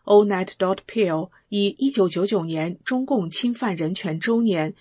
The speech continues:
法轮功华沙大游行为标题，报道了九月九日的游行活动，并配以四十六张游行队伍的图片，场面壮观，气势宏大。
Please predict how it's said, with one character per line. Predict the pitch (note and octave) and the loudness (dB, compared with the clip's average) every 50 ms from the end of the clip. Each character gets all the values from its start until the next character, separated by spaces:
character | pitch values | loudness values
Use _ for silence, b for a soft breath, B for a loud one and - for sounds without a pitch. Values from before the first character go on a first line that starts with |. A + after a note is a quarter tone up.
| b b _ | b b _
法 | - - G3+ F#3 | 2 2 4 4
轮 | F3+ F3+ F#3 | 4 2 0
功 | G3 C4 C4 C4+ D4 | 0 -2 -2 -2 -4
华 | - - F#3 D#3+ F3 | -4 -2 -2 -2 -2
沙 | - G3+ F#3 F#3+ | -2 -4 -6 -4
大 | F#3 A3 F#3 D#3 | -4 -4 -4 -2
游 | D#3 C#3+ D#3+ | -2 -2 -2
行 | F#3+ - - D#3 D#3+ | -4 -4 -6 -6 -4
为 | D#3 D3+ D3+ | -4 -4 -4
标 | - F#3+ F#3+ F#3+ G3+ | -2 -2 -2 -2 -2
题， | - - - C#3 C#3+ - - _ _ b b b | -4 -6 -6 -6 -6 -6 -8 _ _ b b b
报 | - B3+ A#3 | 2 2 4
道 | A3+ G3+ F3+ F3+ | 4 2 2 2
了 | F#3+ G3 G#3 G#3 G3+ | 2 2 2 0 0
九 | - - F#3+ F3 | 0 0 0 2
月 | A3 B3 A#3 | 0 -2 -2
九 | - G3+ D#3 D#3 | 0 -2 -2 0
日 | D#3+ G3+ G3+ | 0 0 0
的 | G3 E3+ E3 E3 - | 0 0 0 -2 -2
游 | - E3+ E3+ A3 | 0 0 0 0
行 | A3+ - F3 D#3 | 0 -2 -4 -6
活 | E3+ - - C#3+ D3+ | -8 -8 -8 -6 -2
动， | - F#3+ F#3 E3+ A#3 - _ _ _ _ _ | 0 0 0 0 -4 -8 _ _ _ _ _
并 | - B3 A3+ A3 | 0 2 2 2
配 | - - C4 A#3+ | 2 0 0 0
以 | G3+ F3 E3 E3+ | 2 2 0 0
四 | E3 - - G3+ | 0 -2 -2 -2
十 | F#3 - F3+ | -2 -2 -2
六 | F#3+ A3 F#3+ D#3 D#3 | -2 0 0 -2 -2
张 | - G3 F#3+ G3 - - | 0 0 0 -2 -2 -2
游 | F3 E3 F#3+ | -4 -2 -2
行 | G3 - E3 D#3 | -4 -4 -6 -6
队 | D#3 - G#3 G3 | -2 0 0 0
伍 | D#3+ D#3 | 0 0
的 | D#3+ D3+ D3+ | -2 -4 -6
图 | - - D#3 D#3 | -6 -6 -6 -6
片， | D#3 - - A3 G3 F3 - _ _ _ _ _ | -6 0 2 2 2 2 0 _ _ _ _ _
场 | - - A3+ G#3 G3 | -4 0 2 2 2
面 | G#3 G#3 G3+ | 2 0 0
壮 | G3 C#4 C4+ G#3+ E3+ | 0 0 0 0 -2
观， | - - G#3+ G#3+ A3+ A3 - - | 0 0 2 2 2 0 -2 -6
气 | - - - B3+ - | -8 -6 -4 -2 0
势 | - E3 | 0 -2
宏 | D#3 - D3 C#3+ D3 D3+ | -2 -4 -6 -6 -6 -4
大。 | F#3 E3+ D#3+ D3+ C#3+ | -2 -2 -2 -2 -6